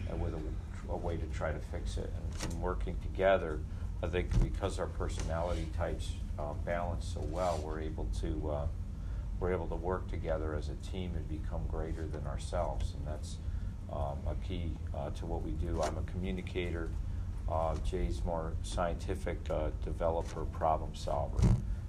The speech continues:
uh, person. So, uh, you know, when I,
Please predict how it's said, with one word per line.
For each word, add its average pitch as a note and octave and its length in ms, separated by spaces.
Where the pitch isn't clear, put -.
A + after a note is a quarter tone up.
uh, C2 160
person. - 440
So, D#2+ 340
uh, E2 200
you F2 60
know, D#2+ 100
when D#2+ 200
I, E2+ 260